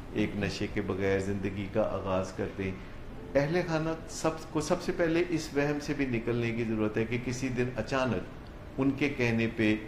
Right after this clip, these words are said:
या दोस्त दांदली से वो मरीज के साथ कोई कोशिश करेंगे तो वो नशा छोड़ देगा,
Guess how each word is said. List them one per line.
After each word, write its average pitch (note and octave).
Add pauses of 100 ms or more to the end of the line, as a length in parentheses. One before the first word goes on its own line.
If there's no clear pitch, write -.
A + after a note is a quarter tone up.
(320)
या A2
दोस्त A2
दांदली G#2
से G2+ (340)
वो G#2+
मरीज G#2
के A2+
साथ G#2 (140)
कोई G#2+
कोशिश G#2
करेंगे G2
तो G2
वो G2
नशा G2
छोड़ F#2
देगा, F#2+